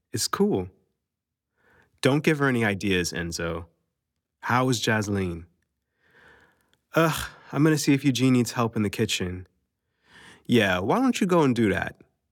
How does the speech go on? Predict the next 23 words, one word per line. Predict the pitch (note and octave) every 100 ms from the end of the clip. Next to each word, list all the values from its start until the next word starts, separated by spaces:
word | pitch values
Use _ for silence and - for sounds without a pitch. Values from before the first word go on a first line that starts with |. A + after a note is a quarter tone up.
| _ _ _ _ -
"As | B2+ A#2
I | G2+
was | F#2 -
saying, | E3 C#3 F2 E2+ F#2 _ _ _ _ _ -
how | B2+ F#2 G2 C3 _ _
is | G#2+ G#2+ -
Jasleen?" | G2+ F#2 F2+ G2+ E3 A#3 - - _ _ _ _ _ _ _ _ _ _ _ _ _ _ -
"She's | - G#3 G#3+
good. | - F#2+ F2 F2+ F#2
She's | - D#3+ -
just, | F#2+ F#2 - - _ E3+
you | F#3
know, | F2+ G2
she's | - A#2+
at | C3 A#2
home | F#2+ F#2 F#2+ G2 -
watching | G2+ G2+ - G2
T | - G2+
V." | F2+ F2 F2 _ _ _ _ _ _ - - - _ _ _
"Yeah, | G#2+ G#2 G2 F2 E2 E2 F#2 -
I | C3+
know. | D3+ F2+ E2 F2+ _ _ - _ _
Listen, | A#2 B2 - F2+